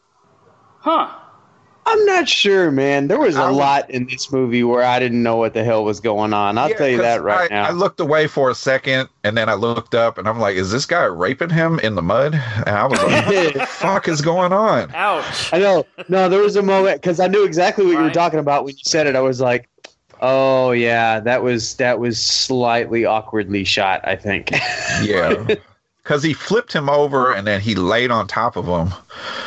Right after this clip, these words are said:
Speaker 3: And I
Speaker 2: Then he
Speaker 3: was
Speaker 2: started, like,
Speaker 1: I thought he
Speaker 2: stacking
Speaker 1: was
Speaker 2: rocks
Speaker 1: killing
Speaker 2: on him like a fucking Jenga tower or <laughs> something. I don't know what the
Speaker 3: Yeah,
Speaker 2: hell he
Speaker 3: <laughs> I was like, "I don't know what's happening."
Speaker 2: <laughs>
Speaker 3: Thankfully, it didn't last long, and it was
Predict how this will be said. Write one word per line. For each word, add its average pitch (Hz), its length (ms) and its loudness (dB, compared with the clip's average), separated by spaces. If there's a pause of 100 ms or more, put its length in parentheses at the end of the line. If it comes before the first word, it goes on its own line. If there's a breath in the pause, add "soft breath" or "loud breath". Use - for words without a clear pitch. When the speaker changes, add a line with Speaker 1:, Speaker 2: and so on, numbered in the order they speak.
(180 loud breath)
Speaker 3:
And 185 100 -2
I 214 120 2
Speaker 2:
Then - 60 2
he - 40 2
Speaker 3:
was 339 80 0
Speaker 2:
started, 233 240 0
like, 180 180 2
Speaker 1:
I 202 80 -6
thought 269 100 -6
he 311 40 0 (140)
Speaker 2:
stacking 175 180 -2
Speaker 1:
was 135 100 0
Speaker 2:
rocks 143 300 0
Speaker 1:
killing 127 140 0
Speaker 2:
on 123 80 0
him 127 120 -2
like 127 180 -2
a 107 80 -6 (120)
fucking 143 360 -2
Jenga 127 440 0
tower 117 500 0
or 151 80 -2
<laughs> - 0 -
something. 190 540 0
I 202 40 0
don't 208 140 -2
know 196 100 2
what 208 40 2
the 220 60 2
Speaker 3:
Yeah, 151 160 2
Speaker 2:
hell 151 100 2
he 151 60 0
Speaker 3:
<laughs> 180 200 -2
I 202 40 0
was 127 160 -6
like, 120 240 0
"I 117 200 0
don't 120 360 0
know 110 160 2
what's 113 320 0
happening." 120 640 0
Speaker 2:
<laughs> - 1200 -10
Speaker 3:
Thankfully, 135 680 0
it 110 100 -2
didn't 120 240 0
last 110 320 0
long, 113 420 0 (140)
and 85 400 -2
it 113 480 0
was 104 160 -2